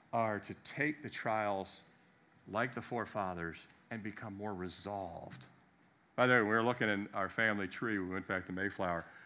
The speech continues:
I think one generation from Peregrine, born, one of the sons' name was Resolved. Was name Resolved. I said, "What a cool name." One of the daughters' name was Mercy.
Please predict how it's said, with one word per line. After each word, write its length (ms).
I 60
think 240
one 180
generation 580
from 340
Peregrine, 720
born, 220
one 160
of 60
the 60
sons' 280
name 180
was 120
Resolved. 720
Was 120
name 280
Resolved. 680
I 40
said, 120
"What 80
a 60
cool 280
name." 380
One 160
of 80
the 40
daughters' 300
name 140
was 120
Mercy. 600